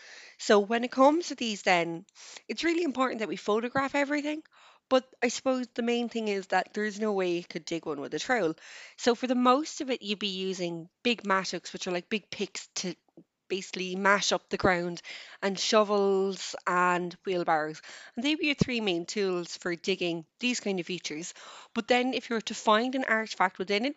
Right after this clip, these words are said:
you'd swap back to your trowel and you'd be a lot more gentle and easier with it. So that begs the question then is,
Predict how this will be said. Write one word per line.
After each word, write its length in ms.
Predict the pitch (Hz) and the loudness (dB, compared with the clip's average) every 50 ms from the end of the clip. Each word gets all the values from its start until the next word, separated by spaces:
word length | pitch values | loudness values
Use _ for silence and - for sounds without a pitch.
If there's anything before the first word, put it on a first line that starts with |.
| _ _ | _ _
you'd 240 | - 214 226 202 - | -12 -12 -12 -10 -10
swap 400 | - - - 226 214 202 - _ | -10 -4 0 0 0 0 2 _
back 440 | - 196 185 180 - - - - - - | 4 4 4 2 -2 -10 -14 -14 -8 -6
to 160 | - - 208 | -4 -4 -2
your 160 | 202 190 185 | -2 -2 -2
trowel 460 | 180 - - - 185 180 170 170 170 160 - - - - - - - - | -4 -4 -4 -2 0 2 2 0 0 -2 -6 -14 -20 -20 -20 -10 -4 -2
and 120 | 190 190 | 0 0
you'd 120 | 190 180 | 0 0
be 80 | 190 196 | 0 2
a 80 | 185 180 | 4 6
lot 160 | 175 170 - | 6 4 4
more 200 | 180 185 180 180 | 2 -2 -2 -2
gentle 640 | 180 - 190 180 170 175 - - 170 165 165 165 160 - - | 0 2 2 2 2 2 -2 -6 -6 -4 -4 -4 -4 -2 0
and 540 | - 170 175 175 170 170 170 175 175 165 - - _ - | 2 2 4 2 2 0 -2 -4 -8 -10 -12 -16 _ -12
easier 540 | 214 196 190 180 160 180 170 170 165 165 - | -10 -8 -8 -6 -4 -2 -2 -2 -2 -2 -4
with 280 | - 196 202 196 - - | -4 -2 -2 -2 -4 -8
it. 220 | - - - - - _ _ _ _ _ _ _ _ _ _ - - - _ _ _ _ | -8 -6 -6 -8 -8 _ _ _ _ _ _ _ _ _ _ -20 -20 -20 _ _ _ _
So 140 | - - 208 | -10 4 6
that 180 | 202 202 - - | 8 8 8 6
begs 240 | 190 185 170 - | 2 2 2 -2
the 80 | - 165 | -6 -6
question 400 | - - 175 170 - - - 180 | -2 0 0 0 0 -4 -4 -4
then 180 | 165 160 156 156 | -4 -4 -2 -4
is, 200 | 156 151 - | -4 -6 -8